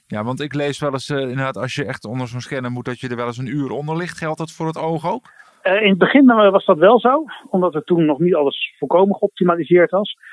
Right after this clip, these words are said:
Speaker 2: Maar we merkten ook al snel dat hoe langer iemand in de M R I ligt, hoe onrustiger iemand wordt. En dat komt de beeldkwaliteit ook niet ten goede.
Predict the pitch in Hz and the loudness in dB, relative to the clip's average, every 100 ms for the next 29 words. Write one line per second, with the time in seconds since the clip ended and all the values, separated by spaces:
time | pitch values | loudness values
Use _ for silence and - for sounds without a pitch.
0 | - _ - 175 202 208 196 - 190 202 | -20 _ 2 4 6 4 2 4 2 4
1 | 190 - 214 196 190 170 160 160 170 165 | 0 2 2 4 4 2 2 2 2 0
2 | 165 _ _ _ _ - 165 175 165 151 | -4 _ _ _ _ -2 0 0 0 2
3 | 165 151 147 147 147 180 165 156 - 156 | 0 2 0 2 2 2 0 -2 -2 -2
4 | 135 170 - 202 190 165 151 139 160 - | 2 0 0 -2 0 2 2 4 2 2
5 | 160 156 - - 165 - - 175 - 151 | 2 2 0 2 2 2 4 4 4 2
6 | 139 - 135 147 151 139 131 123 - 123 | 4 4 4 4 2 4 2 0 -2 -2
7 | 120 165 | 0 0